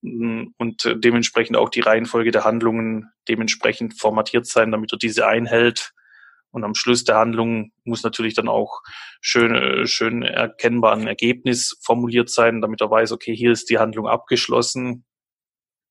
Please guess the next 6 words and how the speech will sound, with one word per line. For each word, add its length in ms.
Handlungen 440
sollten 280
allgemein 520
aktiv 440
formuliert 580
sein. 580